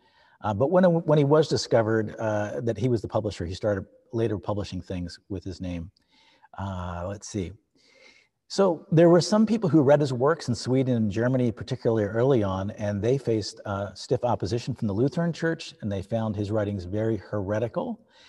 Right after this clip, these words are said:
uh, even leading to a heresy trial for some of his supporters in Sweden. Um, he himself was protected largely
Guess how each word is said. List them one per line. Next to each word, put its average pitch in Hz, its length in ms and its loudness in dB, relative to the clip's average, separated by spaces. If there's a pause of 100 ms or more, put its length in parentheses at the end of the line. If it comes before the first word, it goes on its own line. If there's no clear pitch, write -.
(300)
uh, 104 260 -2
even 156 280 6
leading 131 240 4
to 113 100 0
a 101 60 4
heresy 127 360 0
trial 98 280 -2
for 101 100 -8
some 113 160 -2
of 104 80 -2
his 90 140 -8
supporters 98 480 -4
in 92 80 -8
Sweden. 95 560 -6 (680)
Um, 98 200 -4
he 113 100 -2
himself 131 400 2
was 110 80 -6
protected 113 880 -4
largely 113 580 0